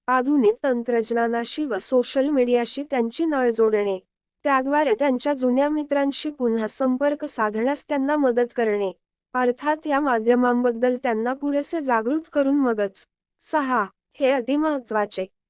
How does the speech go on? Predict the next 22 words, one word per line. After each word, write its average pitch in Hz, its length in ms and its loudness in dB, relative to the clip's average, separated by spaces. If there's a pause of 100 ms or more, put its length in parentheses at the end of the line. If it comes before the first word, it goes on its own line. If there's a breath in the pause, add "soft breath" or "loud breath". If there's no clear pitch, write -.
(440)
वृद्धांना 247 680 2
नित्य 262 400 0
उपयोगी 269 580 0
पडणारे 240 520 0
किंवा 247 400 -2
त्यांना 220 380 -2
सेवा 240 360 -2
पुरवणाऱ्या 226 640 0
व्यक्ती, 202 460 -4 (420)
संस्थांचे 247 800 0
नाव, 220 240 0 (280)
संपर्क 277 600 0
क्रमांक 226 540 0
ठळक 247 420 -2
अक्षरात, 247 400 -2 (480)
त्यांना 254 300 0
नजरेस 214 520 0
पडेल 254 300 2
अशा 240 240 -4
ठिकाणी 240 480 -2
नोंदवून 233 540 4
ठेवणे. 202 460 -2